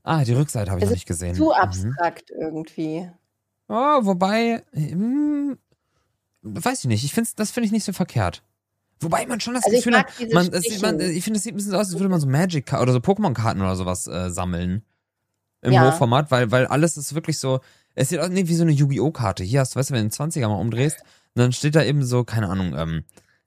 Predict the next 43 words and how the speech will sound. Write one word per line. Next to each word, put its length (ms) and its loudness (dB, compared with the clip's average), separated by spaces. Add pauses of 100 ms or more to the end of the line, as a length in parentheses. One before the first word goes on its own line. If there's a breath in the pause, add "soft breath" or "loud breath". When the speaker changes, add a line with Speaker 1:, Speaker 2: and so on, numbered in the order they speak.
(140)
Speaker 1:
äh, 60 -10 (260)
keine, 300 -14 (260)
was 140 -8
machen 200 2
die 100 6
da? 260 2 (2000)
Keine 180 -10
Ahnung, 120 0
was 140 4
die 60 2
da 100 4
Speaker 2:
Äh, 40 2
Speaker 1:
machen. 140 0
Speaker 2:
bei 140 0
Marie 480 -2
Curie, 280 2
die 140 0
werden 220 2
auch 120 -2
wieder 240 0
so 160 -6
wissenschaftlermäßig 1000 -4
unterwegs 480 -4
sein. 280 -2 (180 soft breath)
Speaker 1:
Ja, 200 0
irgendwie 200 2
das, 240 0
äh, 180 -6
das, 260 -8
das, 240 -6
äh, 140 -4
das, 300 -4
das, 240 -6
das 200 -6
ver-, 200 -12 (180)
verwunschene 680 0
Lernzimmer 640 -2
und 160 -2
da 60 4
unten 240 0
ist 140 -4
so, 300 -2
äh, 400 0